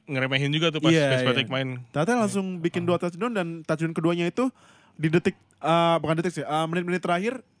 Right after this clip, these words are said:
Speaker 2: nyamain kedudukan.
Speaker 1: Hmm.
Speaker 2: Malah si Fitzpatrick pas dari yang ketinggalan dua puluh enam tiga puluh empat,
Speaker 1: Yes.
Speaker 2: eh, kan, eh, touchdown enam ya, tiga puluh dua. Langsung
Speaker 1: Mhm.
Speaker 2: Fitzpatrick langsung bilang,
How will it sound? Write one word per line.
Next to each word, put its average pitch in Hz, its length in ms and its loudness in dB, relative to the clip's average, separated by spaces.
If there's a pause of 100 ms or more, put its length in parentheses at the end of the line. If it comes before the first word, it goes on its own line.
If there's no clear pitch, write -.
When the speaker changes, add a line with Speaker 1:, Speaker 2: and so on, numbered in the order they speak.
(280)
Speaker 2:
nyamain 202 280 2
kedudukan. 254 480 2
Speaker 1:
Hmm. 127 260 2
Speaker 2:
Malah 208 220 4
si 240 160 0
Fitzpatrick 208 580 -2
pas 214 300 -2 (420)
dari 185 400 2
yang 185 140 2
ketinggalan 180 540 -2
dua 175 160 2
puluh 175 280 2
enam 175 280 -4
tiga 170 240 -2
puluh 165 180 -2
empat, 143 220 0 (180)
Speaker 1:
Yes. - 500 -6 (280)
Speaker 2:
eh, 156 680 4
kan, 226 280 -2
eh, 160 280 0
touchdown 165 300 2
enam 180 180 0
ya, 147 120 0
tiga 143 160 0
puluh 139 180 2
dua. 135 140 2 (160)
Langsung 180 260 4
Speaker 1:
Mhm. 208 80 4
Speaker 2:
Fitzpatrick 202 480 0
langsung 165 280 0
bilang, 165 340 2